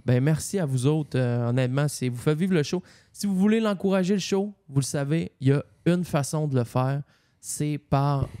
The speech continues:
le Patreon. Patreon point com, la gang du show. Euh, tout, tu sais, c'est pas, euh, je, je, on, j'en fais pas de sous avec ça, là. J'ai, je donne, euh, le trois quarts à Kevin, puis le reste sert à payer l'équipement,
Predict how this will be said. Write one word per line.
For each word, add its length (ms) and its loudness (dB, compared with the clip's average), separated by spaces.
le 160 6
Patreon. 560 0
Patreon 320 0
point 200 0
com, 200 0
la 100 0
gang 200 0
du 80 -6
show. 240 0
Euh, 360 2
tout, 140 6
tu 180 -16
sais, 140 2
c'est 140 -6
pas, 160 -2
euh, 540 0
je, 180 -2
je, 120 -10
on, 140 2
j'en 240 -2
fais 160 -2
pas 160 -2
de 140 -2
sous 260 -4
avec 180 -4
ça, 140 -14
là. 120 -10
J'ai, 220 0
je 80 -4
donne, 340 2
euh, 500 2
le 160 2
trois 300 0
quarts 240 -2
à 60 -2
Kevin, 540 -2
puis 120 2
le 140 4
reste 340 0
sert 540 -4
à 100 -2
payer 380 2
l'équipement, 640 0